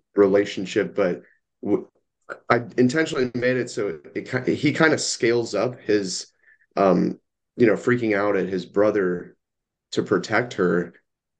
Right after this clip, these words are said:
And it's kinda like, is she, is she manipulating him? Is she in his head? Is she, you know, doing something? 'Cause all of a sudden he goes, like, you know, "I wanna marry her. I wanna, you know, do this." So I, I thought that was a little fun to play with. She's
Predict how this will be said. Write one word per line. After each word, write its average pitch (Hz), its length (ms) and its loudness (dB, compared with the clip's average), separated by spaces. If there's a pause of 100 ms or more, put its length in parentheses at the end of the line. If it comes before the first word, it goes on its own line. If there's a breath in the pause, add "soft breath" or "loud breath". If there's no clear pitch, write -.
(140)
And 101 120 4
it's 101 160 2
kinda 127 180 2
like, 101 220 -2
is 90 80 -10
she, 127 300 0
is - 200 -6
she - 160 -6
manipulating 139 640 0
him? 160 240 -4
Is 135 80 -4
she 117 180 -4
in 101 60 0
his 95 160 -4
head? 110 380 0
Is 104 140 -4
she, 95 320 -6
you 95 40 -4
know, 92 260 -2 (520 soft breath)
doing 110 260 4
something? 117 540 -2
'Cause 92 480 -6
all 107 160 6
of 107 60 -2
a 110 40 2
sudden 98 380 -2
he 92 180 -6
goes, 92 360 0
like, 85 200 -4
you 90 60 -4
know, 90 160 -2
"I - 20 -2
wanna 90 480 0
marry 98 300 0
her. 90 320 -6
I - 20 -8
wanna, 87 240 -4 (540)
you 98 100 6
know, 85 340 4 (120)
do 98 160 4
this." 90 280 2
So 95 200 0
I, 101 220 2 (340 loud breath)
I 117 40 2
thought 151 160 4
that 123 120 2
was 131 100 -2
a 139 60 -2
little 127 140 -2
fun 123 180 -4
to 123 80 -4
play 120 260 -2
with. 127 180 -2
She's 110 560 -6